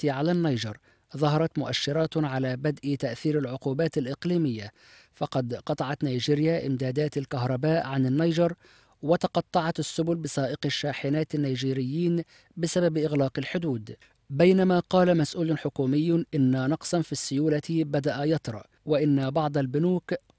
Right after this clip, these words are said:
قيدت السحب النقدي إلى نحو مائة ألف فرنك إفريقي، أي ما يعادل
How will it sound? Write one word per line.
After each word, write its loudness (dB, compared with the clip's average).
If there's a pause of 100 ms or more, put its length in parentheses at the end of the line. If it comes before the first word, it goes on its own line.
قيدت 0
السحب -4
النقدي -2
إلى 0
نحو -4
مائة 0
ألف -6
فرنك -4
إفريقي، -4 (520)
أي 0
ما 2
يعادل -2